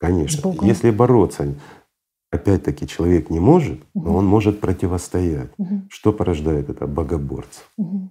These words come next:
Speaker 1: Ну разве не так? Что это породило? Массу еретиков. Разве не так? Так. То есть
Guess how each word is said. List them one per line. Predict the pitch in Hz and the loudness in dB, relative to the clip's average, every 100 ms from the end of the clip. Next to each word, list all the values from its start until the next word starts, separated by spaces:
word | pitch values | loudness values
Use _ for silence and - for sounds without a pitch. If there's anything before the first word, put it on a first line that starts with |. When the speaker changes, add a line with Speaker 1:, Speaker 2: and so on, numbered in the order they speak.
| - | -8
Speaker 1:
Ну | 78 | -4
разве | 76 69 71 | -4 -4 -6
не | 80 | -6
так? | - 143 - _ _ _ _ _ _ - | -4 -6 -8 _ _ _ _ _ _ -4
Что | - 143 | 4 4
это | 113 | 4
породило? | - 92 87 80 67 65 | 2 0 2 0 -2 -2
Массу | 73 87 - 85 | -4 -4 -4 -2
еретиков. | 78 78 - - - - _ _ _ _ _ | -2 -4 -8 -12 -12 -14 _ _ _ _ _
Разве | 78 73 76 | -4 -2 -2
не | 80 90 | -2 -4
так? | 131 127 _ _ _ _ _ - | -6 -8 _ _ _ _ _ -16
Так. | 71 - - _ _ _ _ _ _ _ | -14 -14 -18 _ _ _ _ _ _ _
То | 92 | 2
есть | 80 73 | 2 0